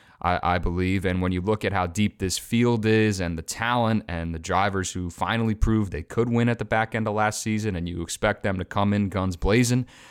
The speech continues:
at the beginning of the year, I just am not comfortable taking an over here. Would have been nice to see a plus money over, but we've got a plus money under. I'm not betting this.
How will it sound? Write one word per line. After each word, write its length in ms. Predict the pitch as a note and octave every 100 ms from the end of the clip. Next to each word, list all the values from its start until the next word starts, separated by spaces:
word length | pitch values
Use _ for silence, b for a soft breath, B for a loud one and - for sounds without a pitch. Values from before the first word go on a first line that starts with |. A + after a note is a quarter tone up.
| B
at 140 | A#2+
the 80 | -
beginning 480 | A2 A#2 G#2 A#2+ A#2+
of 60 | A2+
the 100 | G#2+
year, 420 | A2+ B2 A#2+ A#2 B B B B B B B -
I 240 | F#2 A#2
just 460 | G#2 B2 A#2+ - -
am 160 | A#2
not 240 | A#2+ A#2+ -
comfortable 440 | B2+ B2 A2+ A2
taking 380 | G#2+ A#2 A2 A2
an 80 | G2+
over 300 | A#2 A#2 F#2
here. 240 | F#2 E2+
Would 160 | F#2 G#2
have 80 |
been 160 | F#2+ F2+
nice 240 | G#2 B2+
to 100 | -
see 480 | A#2 - B2 A#2+ B2 _ _ _ _ _ _ _ _
a 80 | F#2+
plus 320 | - A#2 -
money 260 | B2 A#2+ A2+
over, 360 | B2 C3 D3+ B B -
but 80 |
we've 120 | F#2+ F2+
got 180 | A#2+
a 40 | C3+
plus 320 | - A#2+ -
money 240 | A#2 G#2+
under. 260 | G2+ F2 G#2 b b
I'm 100 | E2+
not 220 | F#2+ G#2+
betting 260 | A2+ G#2+ G2+
this. 360 | G2+ G2+ -